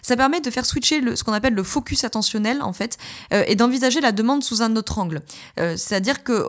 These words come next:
quelque part, tu viens mettre en valeur aussi tout ce qui fonctionne bien chez, euh, chez ton bénéficiaire,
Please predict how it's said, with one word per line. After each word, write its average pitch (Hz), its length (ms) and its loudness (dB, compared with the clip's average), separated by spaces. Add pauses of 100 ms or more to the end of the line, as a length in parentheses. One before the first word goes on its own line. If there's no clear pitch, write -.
(240)
quelque 214 200 0
part, 269 180 2
tu - 120 -8
viens 226 120 0
mettre 247 340 0
en 247 60 2
valeur 226 260 0
aussi 214 240 0
tout 233 120 -6
ce - 80 0
qui 208 100 -4
fonctionne 185 480 -4
bien 233 180 -2 (540)
chez, 170 340 -4
euh, 156 140 -4
chez 170 140 -8
ton 185 100 -4
bénéficiaire, 185 600 -2